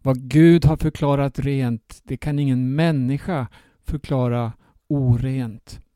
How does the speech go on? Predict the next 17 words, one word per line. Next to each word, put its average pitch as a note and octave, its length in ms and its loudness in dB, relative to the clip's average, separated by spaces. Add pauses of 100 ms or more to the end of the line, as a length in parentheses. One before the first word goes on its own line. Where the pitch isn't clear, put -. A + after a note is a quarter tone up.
(960)
Ryktet - 540 4
om E3+ 180 4
det D#3 80 2
här, C3+ 340 -2 (300)
det D3+ 260 -2
gick. B2+ 600 -6 (460)
Och - 360 -12
när E3 100 0
vi F3 100 0
kommer G3 280 2
in F#3+ 340 2
i D3 100 0
det D3 280 0 (100)
elfte E3+ 540 -4
kapitlet - 960 -4 (200)
i C3+ 100 -4
Apostlagärningarna B2 1160 -2